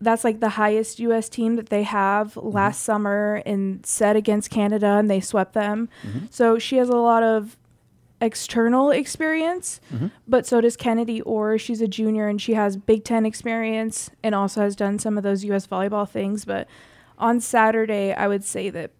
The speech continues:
Speaker 1: Bergen, the way that she ran the offense was a little bit more consistent, and they hit really well with her. I think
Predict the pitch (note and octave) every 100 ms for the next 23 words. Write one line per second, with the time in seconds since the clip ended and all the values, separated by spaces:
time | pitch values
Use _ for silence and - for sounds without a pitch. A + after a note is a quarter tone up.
0 | _ _ _ _ - G3+ G3+ G3+ G3+ G3+
1 | G3+ G#3 G3+ - A#3 G#3+ G#3 G3 G3 G3
2 | - F#3+ F#3+ G3 A3 C#4+ - - - -
3 | _ - C4+ C4+ C#4 C#4+ C#4 C4 C4+ C#4
4 | C#4 C4+ C4 C4+ B3 - B3+ B3+ - B3
5 | A#3+ A#3 - _ - - - _ A#3 A3+
6 | A3 A3 G#3 A3+ A3 G#3+ F#3+ G3 G3+ G3+
7 | G#3+ G3 F#3+ G3+ G#3+ G#3 -